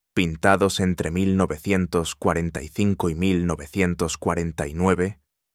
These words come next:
muestran a la izquierda la curación del leproso, y a la derecha, el traslado de la piedra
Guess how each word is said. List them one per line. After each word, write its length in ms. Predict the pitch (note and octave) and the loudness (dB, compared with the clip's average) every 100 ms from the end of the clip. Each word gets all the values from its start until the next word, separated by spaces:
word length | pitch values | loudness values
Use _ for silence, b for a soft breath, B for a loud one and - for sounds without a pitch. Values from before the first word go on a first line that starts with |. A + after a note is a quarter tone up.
| _ | _
muestran 560 | A2 A#2+ D#3 - D3 C3 | -2 0 0 0 0 2
a 80 | F#2 | 2
la 100 | D2+ | 0
izquierda 680 | - - G#2+ E2 E2 F#2+ _ _ | -8 2 4 4 0 -2 _ _
la 240 | F#2+ F2 | 0 0
curación 680 | E2 G2+ D#2+ - A#2+ A#2 F#2 | 0 -4 -4 0 2 2 2
del 220 | E2+ E2 | 0 0
leproso, 600 | D#2 D#2 C#2+ - D#2+ D2 _ _ _ _ _ | -4 -4 -4 -4 -10 -12 _ _ _ _ _
y 120 | - F2+ | -2 0
a 80 | |
la 100 | D#2+ | 0
derecha, 580 | D#2 D#2+ G2 - F#2 E2+ _ _ _ _ | -4 0 0 0 -4 -4 _ _ _ _
el 220 | F#2+ E2 | -2 -2
traslado 560 | - - F#2+ G2 G2 F#2 | -4 -6 2 2 4 2
de 100 | E2+ | 0
la 120 | C2+ | -4
piedra 520 | - A2 F2 D#2+ - | 0 0 0 -6 -10